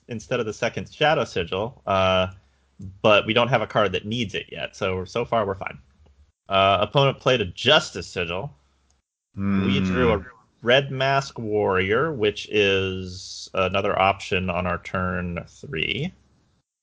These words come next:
Speaker 1: And we played our Flameheart Patroller. We now have two Shadow Sigils, Back Alley Bouncer, Blood Wolf,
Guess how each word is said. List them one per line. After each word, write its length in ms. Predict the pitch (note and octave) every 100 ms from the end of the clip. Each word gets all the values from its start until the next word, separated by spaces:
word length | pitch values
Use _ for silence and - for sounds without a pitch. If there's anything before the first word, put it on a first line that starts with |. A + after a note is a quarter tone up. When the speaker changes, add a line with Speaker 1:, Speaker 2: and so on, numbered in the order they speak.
| _
Speaker 1:
And 180 | F#2+ F#2+
we 220 | G#2 A#2 A#2
played 800 | - A#2+ G#2+ G#2 G2+ G#2 G#2 C3+ _ _ _ _ _ _ -
our 120 | F2
Flameheart 540 | - C3 B2 B2+ A#2
Patroller. 520 | - - - G#1+ A1 -
We 100 | G2+
now 240 | G2 G#2 G#2
have 240 | A2 G2
two 180 | - E3+
Shadow 320 | - D#3 D3
Sigils, 720 | C#3 D3 C#3 C3+ C3 - -
Back 240 | - B2+ C#3
Alley 160 | A#2
Bouncer, 540 | A2+ A2 G#2+ - A#2+ G#2+
Blood 280 | A#2 G#2+ G#2+
Wolf, 360 | G2+ G2+ G2